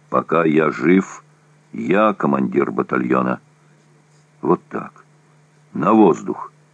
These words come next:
Его вынесли в траншею, и майор потребовал, чтобы его посадили на плащ-палатку,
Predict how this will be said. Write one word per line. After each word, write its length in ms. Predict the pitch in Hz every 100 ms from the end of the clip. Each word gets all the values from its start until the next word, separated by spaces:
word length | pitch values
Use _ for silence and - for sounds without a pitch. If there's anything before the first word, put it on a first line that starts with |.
| _ _ _ _ _ _ _ _ _ _ _ _ _ _ _
Его 280 | - 92 113
вынесли 400 | 110 117 110 101
в 80 | -
траншею, 640 | 101 104 - - 107 104 - - - - -
и 100 | -
майор 380 | 95 104 113 110
потребовал, 760 | - 104 98 104 110 104 104 98
чтобы 340 | - 98 95
его 200 | 98 104
посадили 560 | 98 - 92 95 101 95
на 100 | 90
плащ-палатку, 920 | 90 90 - - 92 98 98 -